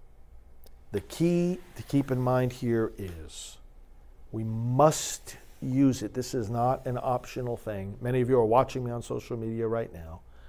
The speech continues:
The reason we must use it is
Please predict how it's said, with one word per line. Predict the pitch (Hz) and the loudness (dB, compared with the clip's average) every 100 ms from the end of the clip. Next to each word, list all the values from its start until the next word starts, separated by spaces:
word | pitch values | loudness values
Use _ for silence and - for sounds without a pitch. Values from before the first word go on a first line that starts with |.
| - - - - - - | -20 -20 -18 -20 -20 -14
The | 120 113 | -6 -4
reason | 120 120 123 147 170 160 165 | -4 -4 0 2 2 0 2
we | 160 160 | 2 2
must | 160 147 - | 2 -2 0
use | 143 147 127 | 0 0 -2
it | 143 | -4
is | 143 127 - - - - - - | -4 -6 -10 -12 -12 -14 -14 -18